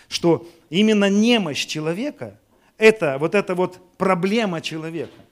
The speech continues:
Почему человек грешит? Потому что живёт без Бога. Главная проблема человека — это не то, что в него зав-, в нём завелось греховное начало какое-то, с которым бороться надо.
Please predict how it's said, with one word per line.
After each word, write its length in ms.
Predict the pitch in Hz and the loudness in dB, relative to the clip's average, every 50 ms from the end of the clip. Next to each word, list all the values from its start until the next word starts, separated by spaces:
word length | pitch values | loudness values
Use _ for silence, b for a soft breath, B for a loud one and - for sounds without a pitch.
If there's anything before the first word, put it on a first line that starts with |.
| _ _ _ _ _ _ | _ _ _ _ _ _
Почему 340 | - 156 - 190 226 247 254 | -10 -4 -2 0 0 0 0
человек 400 | - 202 208 202 196 190 202 175 | 0 0 0 0 2 2 0 0
грешит? 420 | 156 180 180 - - 220 254 - - _ _ _ | 0 -2 -4 -4 -4 -6 -8 -10 -14 _ _ _
Потому 220 | - 139 151 156 | -16 -14 -12 -14
что 160 | 147 - 156 | -14 -12 -14
живёт 220 | 139 143 156 151 139 | -12 -10 -10 -10 -10
без 160 | 139 147 139 | -12 -12 -8
Бога. 280 | 139 147 120 98 90 - _ _ _ _ _ _ _ _ _ - | -6 -6 -6 -8 -12 -20 _ _ _ _ _ _ _ _ _ -12
Главная 420 | 117 143 180 214 226 214 202 196 | -2 2 4 4 4 4 2 0
проблема 540 | 185 - 170 175 170 170 196 214 196 175 156 | -2 -2 -2 -4 -2 -2 -2 -2 -2 -4 -6
человека — 600 | - - 160 160 165 175 220 226 - - - 104 b b b b b b b | -8 -8 -6 -6 -6 -4 -4 -6 -6 -6 -10 -14 b b b b b b b
это 220 | 175 165 - 185 | -6 -4 -4 -4
не 120 | 180 185 | -4 -4
то, 160 | 180 - 226 - | -2 -2 -2 -2
что 140 | - 190 | -2 -4
в 80 | 180 165 | -4 -4
него 220 | 180 185 196 196 | -4 -2 -2 -2
зав-, 240 | 165 143 180 170 165 | -2 -2 -4 -6 -6
в 60 | 151 | -8
нём 180 | 175 196 190 170 | -8 -6 -8 -6
завелось 420 | 131 156 170 165 170 175 175 156 | -6 -6 -6 -4 -4 -4 -4 -6
греховное 520 | 131 131 160 160 - 170 160 147 143 143 143 | -6 -8 -10 -10 -8 -10 -10 -8 -10 -10 -12
начало 380 | 156 147 - 165 143 113 107 | -12 -14 -12 -12 -12 -12 -12
какое-то, 440 | 101 - 107 - - 90 90 - _ | -16 -18 -20 -20 -20 -20 -20 -20 _
с 60 | - | -18
которым 320 | - 127 117 117 110 107 104 | -16 -16 -14 -14 -14 -14 -14
бороться 340 | 120 131 131 117 101 - - | -12 -12 -12 -12 -14 -16 -20
надо. 160 | 117 107 - | -20 -20 -20